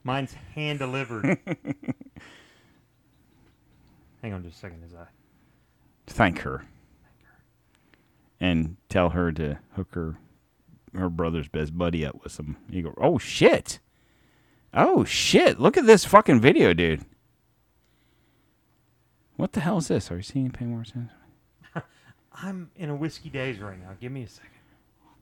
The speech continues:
Speaker 2: So while he's tweeting or texting back to his sister about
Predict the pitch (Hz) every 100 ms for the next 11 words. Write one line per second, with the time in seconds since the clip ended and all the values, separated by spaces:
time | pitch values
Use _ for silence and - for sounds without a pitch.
0 | _ _ 165 - - _ _ _ _ _
1 | _ _ _ _ _ _ _ _ _ _
2 | _ _ _ _ _ _ _ _ _ _
3 | _ _ - 110 95 78 76 107 113 107
4 | 120 107 - 139 139 117 98 90 87 123
5 | 123 113 90 85 82 78 80 80 - -
6 | 73 69 69